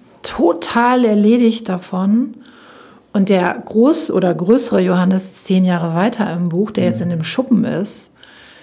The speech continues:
Speaker 1: der fängt ja ganz vorsichtig an,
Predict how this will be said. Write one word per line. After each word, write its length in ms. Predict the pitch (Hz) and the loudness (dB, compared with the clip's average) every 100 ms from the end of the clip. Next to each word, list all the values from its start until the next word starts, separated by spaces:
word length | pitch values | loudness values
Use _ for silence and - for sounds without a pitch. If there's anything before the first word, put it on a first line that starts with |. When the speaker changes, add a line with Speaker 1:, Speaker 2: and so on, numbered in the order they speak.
| _ _ _ _ _ _ _ - | _ _ _ _ _ _ _ -10
Speaker 1:
der 120 | 190 | -8
fängt 360 | - - 226 247 | -6 0 2 2
ja 100 | 202 | 0
ganz 500 | 196 202 240 302 - | -2 0 2 2 -2
vorsichtig 1040 | - - 214 220 226 214 208 - 190 - | -8 -4 0 2 4 2 0 -2 -4 -6
an, 520 | 151 190 190 190 190 | -8 -2 0 2 0